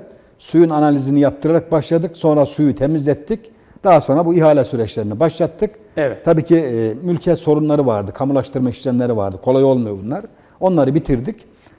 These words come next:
Speaker 1: İki yüz elli beş bin metrekarelik kısmında hemen ihaleyi de, e, çıkıp yaptık.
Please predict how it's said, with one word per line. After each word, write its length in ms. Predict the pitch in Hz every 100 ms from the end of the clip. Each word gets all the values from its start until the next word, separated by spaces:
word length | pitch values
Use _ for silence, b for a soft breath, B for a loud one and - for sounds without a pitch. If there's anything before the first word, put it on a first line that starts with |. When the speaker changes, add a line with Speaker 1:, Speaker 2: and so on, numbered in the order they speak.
| b
Speaker 1:
İki 200 | 175 -
yüz 120 | 180 156
elli 200 | 165 175
beş 160 | 156
bin 80 | 131
metrekarelik 600 | 131 123 123 113 110 107
kısmında 560 | 147 - 123 135 208 240 B B B
hemen 280 | - 135 139
ihaleyi 420 | 156 139 123 113
de, 180 | 104 101
e, 240 | 107 104 85 - _
çıkıp 440 | - 135 185 185 160
yaptık. 340 | 147 - 196